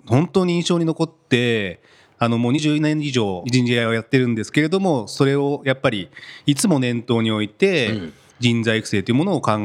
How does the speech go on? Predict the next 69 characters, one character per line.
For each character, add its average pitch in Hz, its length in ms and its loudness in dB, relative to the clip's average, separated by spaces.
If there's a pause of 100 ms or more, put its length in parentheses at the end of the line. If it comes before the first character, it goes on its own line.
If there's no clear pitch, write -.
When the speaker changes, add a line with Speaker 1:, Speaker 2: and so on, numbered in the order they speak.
Speaker 1:
え 92 100 -2
て 87 400 -10 (200)
い 107 120 0
る 101 80 2
な 151 220 2
と 110 120 -8
い 104 40 -2
う 98 40 -4
ふ 104 40 -8
う 104 40 -2
に 95 60 -2
思 92 160 -4
っ - 40 -14
て - 120 -10
る 82 80 -8
ん 80 60 -8
で 80 80 -10
す - 100 -10
よ 90 60 -4
ね。 113 80 2
Speaker 2:
う - 0 -
ん。 - 20 2
な 139 60 -2
る 104 60 -8
ほ 90 60 -6
ど、 85 220 -8
な 95 80 -2
る 98 40 -2
ほ 101 100 -2
ど。 92 80 0
Speaker 1:
は 110 160 0
い。 85 120 -12 (840)
だ 151 80 0
か 139 80 2
ら、 113 260 -4 (400)
自 156 160 2
分 196 120 0
自 196 180 0
身 151 40 2
も 127 100 0
こ 120 100 -2
う - 20 2
転 147 240 2
職 147 240 -4
し 147 140 0
な 143 100 2
が 143 100 0
ら、 170 260 -2 (120)
今、 104 380 0 (100)
キ - 100 -2
ャ 131 40 2
リ 120 100 -2
ア 104 40 -4
を - 20 -10
積 120 100 -4
ん 113 60 0
で 110 80 0
ま 110 100 0
す - 80 -12
け 101 80 0
れ 95 60 0
ど 95 100 -2
も、 139 240 0
Speaker 2:
は 104 100 -2
い。 95 60 -6
Speaker 1:
そ 170 100 0
れ 160 100 2
っ - 20 -4
て 156 500 -2